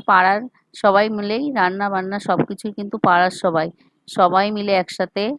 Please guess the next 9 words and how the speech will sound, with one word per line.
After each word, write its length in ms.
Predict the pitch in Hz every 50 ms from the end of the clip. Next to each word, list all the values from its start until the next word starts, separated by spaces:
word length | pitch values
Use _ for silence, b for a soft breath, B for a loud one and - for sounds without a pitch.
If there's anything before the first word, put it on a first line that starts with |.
| - _ -
কাজ 140 | 165 165 165 - -
করছে। 300 | 165 160 160 _ - - 175 165 160 - - - - - - 226
এই 80 | 220 220 214
যে 80 | 240 247 269 - _ _ _ _ _ _ _ -
আমি 180 | 247 247 247 247 240
এখানে 200 | 240 247 240 240 247 254
সবাইকে 300 | 233 220 220 220 - 233 233 -
ফোকাস 280 | 220 202 - 202 208 - -
নিচ্ছি। 280 | 208 208 - - -